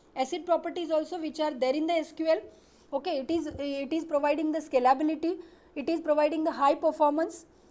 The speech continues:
Okay, uh, the combination of that one, we, you can say. Okay, what it is combining? It is combining acid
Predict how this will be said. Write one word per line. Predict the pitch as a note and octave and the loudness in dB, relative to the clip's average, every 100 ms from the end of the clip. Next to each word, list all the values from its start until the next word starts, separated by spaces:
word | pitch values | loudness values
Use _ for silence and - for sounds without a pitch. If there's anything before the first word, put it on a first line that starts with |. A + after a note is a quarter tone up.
| - | -8
Okay, | D4 F4 C4 - | -2 -2 -2 0
uh, | C4+ C4 A3+ - | 0 0 -2 0
the | B3 D#4+ | 6 6
combination | D4+ D4 F4 E4+ E4+ E4+ | 8 4 2 0 0 0
of | D4+ B3+ | 2 2
that | A3+ G#3+ | 2 0
one, | F#3 - - | -8 -8 -14
we, | B3 C4+ | -10 -6
you | C4+ C4+ | -4 2
can | C4 A3 | 2 0
say. | G#3+ E3 - - - - | -4 -10 -16 -20 -20 -12
Okay, | A#3 F4 - - - | -4 -4 -4 -10 10
what | D4 F4 | 12 12
it | G#4 | 8
is | G#4 G#4 | 0 2
combining? | E4 E4+ E4+ F#4 G4+ | 2 4 2 2 -6
It | A#3 | -6
is | D4+ | -6
combining | D4 C#4 D4 D4+ G3+ | -4 -4 -2 -4 -2
acid | B3 B3+ G4 | -2 -2 -4